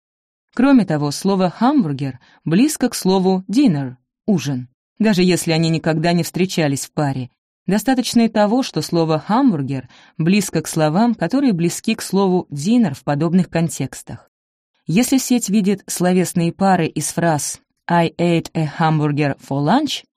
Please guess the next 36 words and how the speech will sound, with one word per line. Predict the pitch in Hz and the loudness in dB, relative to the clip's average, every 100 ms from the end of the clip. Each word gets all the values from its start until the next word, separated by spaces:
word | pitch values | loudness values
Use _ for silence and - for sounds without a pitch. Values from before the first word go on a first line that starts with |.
| _ | _
«Я | 156 147 | -2 0
съел | - 156 156 | 0 -2 0
гамбургер | 151 147 147 139 139 | 0 0 -2 -4 -2
на | 143 | -2
обед», | 139 202 262 - _ _ - | 0 0 -2 -6 _ _ -2
и | 196 190 185 _ _ _ - | 0 2 0 _ _ _ 0
«I | 180 175 - | 2 2 0
devoured | 170 190 185 214 180 - - | 0 2 2 2 2 -2 -4
a | 170 160 | -4 -2
hot | 170 170 156 | 0 -2 0
dog | 175 165 - | 0 0 -2
for | - 151 | -4 -2
dinner», | 147 247 277 143 123 _ _ | 2 2 2 0 -6 _ _
«Я | 156 147 | -4 -2
слопал | 170 160 160 | -2 -2 -2
хот-дог | 151 156 156 147 | -2 -2 -2 -2
на | 160 151 | -2 0
ужин», | 262 214 139 135 _ _ _ | 0 0 -4 -6 _ _ _
и | 190 | 0
если | 202 233 - | 2 2 0
слова | 202 202 196 196 | 0 0 2 2
«lunch» | 196 214 160 - | 2 2 0 0
и | 170 | 0
«dinner» | 170 196 147 127 - - | 2 2 0 -4 -8 -4
появляются | 156 160 165 156 - 170 | -2 0 0 -2 -2 0
рядом | 202 180 151 139 | 2 2 0 -2
в | 151 | 0
некоторых | 175 175 156 156 156 | 0 0 -2 -4 -4
обучающих | 151 160 160 151 - - | -4 -4 -4 -4 -6 -8
предложениях, | 151 143 139 160 285 196 135 - _ - | -4 -4 -2 2 4 2 0 -10 _ -4
то | 190 | 0
система | 208 - 220 196 | 0 2 2 4
может | 185 170 165 | 4 2 0
узнать, | 170 156 214 277 | 0 2 4 4
что | - - 170 156 | 0 -2 0 0
слова | - 160 160 | 0 0 2